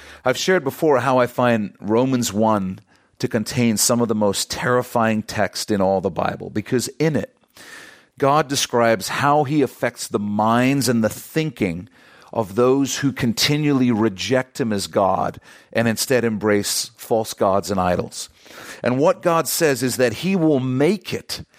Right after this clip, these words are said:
so that those who worship false gods become like them. All these false gods demand sacrifice. And so God says, "If you worship the God of power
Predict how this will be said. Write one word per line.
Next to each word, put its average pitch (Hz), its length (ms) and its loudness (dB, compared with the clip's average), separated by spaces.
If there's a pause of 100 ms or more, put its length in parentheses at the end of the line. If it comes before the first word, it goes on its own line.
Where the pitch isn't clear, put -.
(160)
so 135 240 0
that 123 200 -2
those 151 340 2
who 165 100 0
worship 131 420 0
false 120 400 -2
gods 101 640 0 (560)
become 113 340 -2
like 110 280 -2
them. - 100 -20 (1500)
All 147 180 0
these 170 260 -2
false 131 360 0
gods 101 560 0 (640)
demand 120 540 0
sacrifice. - 960 -2 (300)
And 117 160 0
so 120 160 2
God 117 340 0
says, 113 320 0 (920)
"If - 180 -8
you 127 120 4
worship 143 460 0
the 135 80 2
God 120 280 4
of 120 160 -4
power 147 560 -2